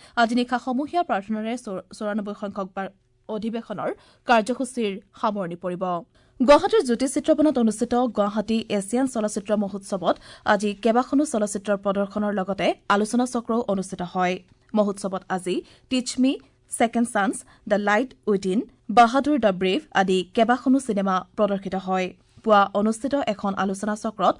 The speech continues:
চলচ্চিত্ৰ পৰিচালক অনিৰ উপস্থিত থাকে। এই আলোচনা চক্ৰখনৰ আঁত ধৰে জ্যেষ্ঠ সাংবাদিক মৃণাল তালুকদাৰে। দুপৰীয়া য়ং এণ্ড চিনেমা, দ্য চেঞ্জিং ফেচ অৱ ষ্টৰী টেলিং শীৰ্ষক আলোচনা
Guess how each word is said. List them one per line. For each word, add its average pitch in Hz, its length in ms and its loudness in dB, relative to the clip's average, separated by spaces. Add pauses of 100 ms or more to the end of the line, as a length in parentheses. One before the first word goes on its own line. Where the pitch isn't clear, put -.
(300)
চলচ্চিত্ৰ 285 420 2 (140)
পৰিচালক 202 400 0 (140)
অনিৰ 190 200 0 (120)
উপস্থিত 196 400 -6
থাকে। 180 220 -4 (560)
এই 208 140 4
আলোচনা 247 380 0
চক্ৰখনৰ 285 400 0 (120)
আঁত 190 140 -2
ধৰে 202 160 -2 (100)
জ্যেষ্ঠ 196 220 -6 (340)
সাংবাদিক 196 460 -2 (200)
মৃণাল 202 280 0
তালুকদাৰে। 180 420 -2 (640)
দুপৰীয়া 196 460 0 (680)
য়ং 254 220 6 (180)
এণ্ড 208 180 2
চিনেমা, 180 300 0 (340)
দ্য 196 120 4 (280)
চেঞ্জিং 233 340 2 (120)
ফেচ 202 200 -2 (140)
অৱ 190 80 0 (240)
ষ্টৰী 190 340 0
টেলিং 180 220 -2 (360)
শীৰ্ষক 220 400 0
আলোচনা 214 300 0